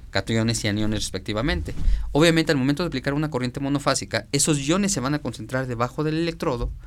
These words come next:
y van a po-, a poder aumentar o dismi-, disminuir el metabolismo. Inciden sobre el P H, inciden sobre la temperatura, inclusive sobre el potencial de membrana. Entonces,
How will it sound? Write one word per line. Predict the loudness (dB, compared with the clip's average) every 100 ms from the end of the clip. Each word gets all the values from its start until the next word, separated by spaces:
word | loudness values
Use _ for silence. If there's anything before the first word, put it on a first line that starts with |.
| -18 -20 -4
y | 0
van | 4 4
a |
po-, | 2 0 0
a | -2
poder | 2 2 2 -2 0
aumentar | 2 2 0 -2 -2
o | -2
dismi-, | -4 -4 -6 -6
disminuir | -4 -2 -2 -2
el |
metabolismo. | -4 -4 -6 -4 -4 -4 -10 -12 -20 -8
Inciden | -4 0 0 0
sobre | -2 -2
el | -2
P | 2
H, | 4 4 2 -6
inciden | -8 -6 -6 -6
sobre | -6 -8
la |
temperatura, | -8 -6 -6 -2 2 2 2
inclusive | -2 -4 -4 -4
sobre | -4 -6
el |
potencial | -6 -6 -6 -4 -4
de |
membrana. | -4 -6 -8 -10 -16 -20 -20 -20 -6
Entonces, | -4 0 0 0 -2 -2